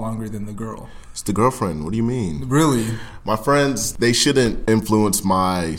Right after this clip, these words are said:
Speaker 2: decision in girls.
Speaker 1: Wow, you have bad friends then.
Speaker 2: No.
Speaker 1: Your, your friends should be able to do that.
Speaker 2: I mean, they sh-, because it's,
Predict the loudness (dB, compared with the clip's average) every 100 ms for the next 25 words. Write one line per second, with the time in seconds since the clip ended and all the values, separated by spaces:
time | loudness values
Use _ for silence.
0 | -6 -4 -2 -2 -4 -6 -8 -8 -8 -8
1 | -6 -2 -2 2 2 2 0 -2 -6 -8
2 | -6 -8 -10 -10 -12 -10 -2 2 6 6
3 | 6 4 4 4 4 2 0 4 4 4
4 | 2 0 2 2 4 2 0 6 8 10
5 | 10 10 8 4 0 -8 -4 2 2 2
6 | 0 -2 -2 -4